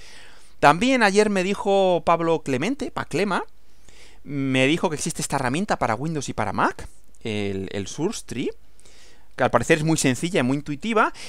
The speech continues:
y que para seguir este tutorial, pues, mm, podéis abrir la consola, aquí en la pestaña de Actions, tenéis una consola, y la podéis abrir y seguir el tutorial.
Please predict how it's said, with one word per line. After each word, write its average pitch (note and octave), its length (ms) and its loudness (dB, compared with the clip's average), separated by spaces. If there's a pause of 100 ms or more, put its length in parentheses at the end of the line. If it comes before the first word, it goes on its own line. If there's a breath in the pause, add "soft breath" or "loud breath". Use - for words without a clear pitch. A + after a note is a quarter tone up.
(140)
y B3 140 0
que C4 180 4
para E3+ 220 2
seguir E3+ 300 2
este G3+ 240 4
tutorial, A3 600 2
pues, - 540 -4
mm, C#3+ 280 -8 (340)
podéis D3 320 6
abrir D#3 240 4
la D#3+ 80 4
consola, G#3+ 560 -2
aquí D#3+ 240 -6
en D#3 60 0
la B2 100 -2
pestaña C#3 400 0
de C3 180 -2
Actions, A#3 680 -4 (600 soft breath)
tenéis C#3+ 380 0 (180)
una C3+ 200 0
consola, - 500 -4
y - 80 -8
la G2+ 140 -2
podéis G#2 260 -4
abrir A#2 380 -4
y A#2 80 -10
seguir A2 240 -6
el G2 80 -8
tutorial. - 400 -10